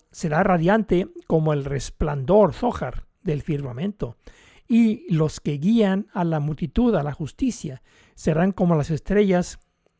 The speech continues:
por los siglos de los siglos". Comentario. La sabiondez proviene de la sabiduría Jochma. Noventa y nueve por ciento correcto,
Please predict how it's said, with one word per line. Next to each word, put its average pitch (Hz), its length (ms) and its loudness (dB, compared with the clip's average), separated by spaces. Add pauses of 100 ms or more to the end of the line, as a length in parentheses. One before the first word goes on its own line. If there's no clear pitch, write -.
(160)
por 156 160 4
los 143 160 -2
siglos 180 300 2
de 139 80 -2
los 131 120 -8
siglos". 165 380 -14
Comentario. 175 720 0 (460)
La 190 160 4
sabiondez 175 800 2
proviene 196 480 0
de 185 80 2
la 156 80 2
sabiduría 160 840 0
Jochma. 160 840 -4 (2750)
Noventa 165 580 4
y 151 80 2
nueve 262 380 0
por 151 240 0
ciento 180 500 0
correcto, 139 720 -4